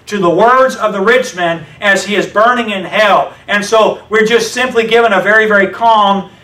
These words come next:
uh, example of the discourse between Abraham and between the rich man. But as I imagine, and as much as I'm able to imagine,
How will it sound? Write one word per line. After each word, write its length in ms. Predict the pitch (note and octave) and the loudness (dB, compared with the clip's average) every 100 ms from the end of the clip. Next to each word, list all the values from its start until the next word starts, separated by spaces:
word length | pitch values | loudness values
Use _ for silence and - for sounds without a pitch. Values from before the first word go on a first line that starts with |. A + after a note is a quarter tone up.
| - | -4
uh, 300 | G3 F3+ F#3 | 0 2 0
example 560 | F3+ E3+ G#3 A3+ F#3+ F3+ | -4 -4 -2 -2 2 2
of 140 | F3 | 2
the 80 | F3+ | -2
discourse 920 | G3 A#3 A3+ - D#3 D3 A2 - - - - | 0 0 0 -4 -2 -2 -4 -14 -20 -14 -10
between 340 | F#3+ F#3+ G3 | -4 -2 0
Abraham 800 | G3 A3+ G3+ F3+ E3 D#3+ D#3 E3+ - - | 0 0 2 0 0 -2 -2 -8 -20 -14
and 240 | F#3 F#3+ F#3 | -4 -2 0
between 360 | E3+ F#3+ G3+ | -2 0 -2
the 80 | F3 | 0
rich 340 | F3+ G#3 G#3 D#3 | 0 -2 -4 -8
man. 240 | C3 - - - - - | -12 -14 -20 -20 -20 -2
But 160 | G3 | 0
as 280 | G3 A3+ A#3 | 2 2 2
I 240 | A3+ C#4 A#3 | 0 0 0
imagine, 520 | A3+ C4+ C#4+ G#3+ F#3+ | 0 2 0 -2 -6
and 100 | F#3 | -6
as 160 | E3+ | -4
much 220 | A3 C4 G#3+ | -2 -2 -2
as 100 | A3 | 0
I'm 180 | A3+ | 0
able 220 | A3+ A#3+ A3 | 0 0 0
to 100 | F#3+ | 0
imagine, 560 | F#3+ A#3+ B3+ F3+ E3 | 0 0 0 -2 -8